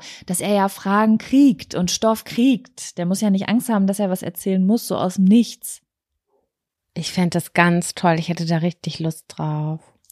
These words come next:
Speaker 1: Okay.
Speaker 2: Auch mit
Speaker 1: Gut, dass wir
Speaker 2: Kevin
Speaker 1: noch mal
Speaker 2: hätte ich auch richtig Lust
Speaker 1: dass
Speaker 2: drauf.
Speaker 1: wir noch mal
Speaker 2: Also so,
Speaker 1: darüber
Speaker 2: ich find das,
Speaker 1: gesprochen haben.
Speaker 2: Das sind einfach so die Menschen, die, die uns sehr nahestehen, die irgendwie auch,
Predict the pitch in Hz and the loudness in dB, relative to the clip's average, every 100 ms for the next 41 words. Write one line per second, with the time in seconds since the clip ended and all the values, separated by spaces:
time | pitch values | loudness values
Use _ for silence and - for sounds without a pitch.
0 | _ 196 180 - 175 165 185 - - 240 | _ 0 0 0 -2 -2 -2 -2 2 2
1 | 208 233 233 220 208 196 180 175 - 156 | 4 4 4 4 2 0 -2 -4 -4 -8
2 | - 156 - 156 - - 196 151 196 190 | -8 -12 -8 -10 -8 -4 -4 -2 0 2
3 | 180 185 233 233 202 180 175 175 - 349 | 0 2 2 4 2 -2 -4 -6 -2 0
4 | 359 185 156 - - - - _ _ 240 | 2 0 -4 -12 -14 -18 -20 _ _ -18
5 | - - 320 381 320 302 294 311 269 254 | -8 -2 0 0 0 0 0 0 0 2
6 | 262 285 277 254 247 - 214 226 214 220 | 2 2 2 4 2 -2 -6 -4 0 -2
7 | - 208 208 190 180 165 185 254 - 302 | 0 2 4 4 2 0 2 2 0 0
8 | 294 294 233 - 208 202 214 - 180 180 | 2 2 0 0 -2 -2 -6 -2 0 2